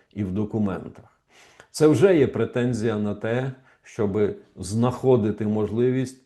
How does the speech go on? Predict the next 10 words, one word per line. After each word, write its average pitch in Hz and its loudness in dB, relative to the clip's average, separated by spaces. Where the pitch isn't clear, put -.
тиснути 110 -2
на 107 -2
європейські 98 -2
держави. 87 -6
Декларація, 139 4
яка 101 0
прийнята, 139 0
зазначає 127 2
декілька 123 0
моментів 123 0